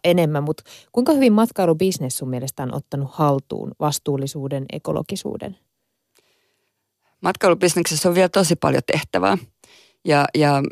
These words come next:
Speaker 2: siinä on etenkin tehtävää siinä suhteessa, että, että monissa yrityksissä varmaan tehdään asioita hyvin, mut niistä ei tiedoteta. Jotenkin se on jätetty sinne piiloon vielä monissa yrityksissä, että,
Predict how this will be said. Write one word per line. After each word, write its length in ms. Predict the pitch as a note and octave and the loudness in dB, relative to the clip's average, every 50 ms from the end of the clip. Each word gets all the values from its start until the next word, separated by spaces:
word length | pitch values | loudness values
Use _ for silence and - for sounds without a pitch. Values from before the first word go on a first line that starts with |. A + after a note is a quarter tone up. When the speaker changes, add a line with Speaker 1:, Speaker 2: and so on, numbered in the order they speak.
| - _ - - - | -8 _ -14 -10 -6
Speaker 2:
siinä 200 | - E3 E3 E3 | -2 0 0 2
on 100 | F3 G#3 | 2 2
etenkin 360 | A#3 - A3 F#3+ - D#3 - | 0 0 0 -2 -2 -2 0
tehtävää 560 | - F3+ F3 - - E3 D3 D3 D3 C#3+ C#3 - _ _ - | 2 2 2 0 0 -2 0 2 2 2 2 0 _ _ -10
siinä 340 | - - G3 G3 F#3 D#3+ C#3 | -8 -4 -2 -2 0 0 0
suhteessa, 560 | - - D#3 D#3 - - D#3 - - - D3 | 0 0 -2 -2 -2 -4 -4 -4 -2 -2 -4
että, 380 | C#3 - _ - D#3 C#3+ C#3 C#3 - _ _ _ _ _ _ - | -4 -4 _ 0 0 2 2 0 -2 _ _ _ _ _ _ -6
että 320 | - - _ - D3+ C#3+ C#3 C#3+ C#3+ C#3 C#3+ C3+ G2+ - - - | -6 -4 _ 0 0 0 2 0 0 0 0 0 -2 -2 -2 -2
monissa 400 | - E3 G3 G#3+ G3+ - - E3 | 0 2 2 2 2 2 2 2
yrityksissä 460 | D#3 D3+ - - B2+ - - C#3 C#3+ | 2 2 0 -2 -4 -6 -6 -4 -2
varmaan 300 | D3+ D3+ D3+ C#3 C3 B2+ - | -2 0 0 0 -2 -2 0
tehdään 320 | G#3 G#3+ G#3+ F#3 E3 D#3 | 0 2 2 2 2 2
asioita 460 | D3 - - D3 C3+ - - C#3 C3+ C#3 - _ _ _ _ _ | 0 0 -2 -2 -4 -2 -2 -4 -4 -4 -6 _ _ _ _ _
hyvin, 400 | - D3+ C#3+ E3 F#3+ A#3 A#3+ - _ - - - - - _ _ - | -6 -2 0 2 2 2 0 -2 _ -20 -20 -20 -20 -20 _ _ -8
mut 120 | E3 D#3+ | -4 0
niistä 240 | E3+ E3 D3 - F3+ | 0 0 2 2 2
ei 80 | E3 D#3 | 2 2
tiedoteta. 680 | - G3+ F#3 E3 C3+ A#2+ B2 - - - - - F3+ - - _ _ _ _ - | 2 2 4 4 4 2 0 -2 -4 -4 -2 -4 -4 -4 -6 _ _ _ _ 0
Jotenkin 320 | F3 E3+ F3+ F3 - E3+ | 2 2 2 2 0 -2
se 120 | - - F3+ | -2 0 0
on 100 | F3 F3+ | 2 2
jätetty 400 | F#3+ G3 - E3+ C3+ - - B2+ | 2 2 2 0 -2 -2 -4 -6
sinne 240 | - - - D3 D3 - _ - | -4 -2 0 -2 -2 -2 _ -4
piiloon 500 | G3+ F#3 D#3 C3 - - - - E3+ D#3 - - - | -2 0 2 2 2 2 2 2 0 -2 -4 -2 0
vielä 180 | C#3 C#3 C#3 | 0 2 2
monissa 400 | C#3 D3 C#3+ C#3+ C#3 - - C#3+ | 2 2 2 0 0 0 0 2
yrityksissä, 640 | C#3 C#3+ C#3 - - D3 - - - - - - C#3 | 2 2 2 0 -2 -4 -4 -4 -4 -4 -2 -2 -2
että, 280 | C3 - - - C#3+ A#2+ | -2 -2 0 0 0 0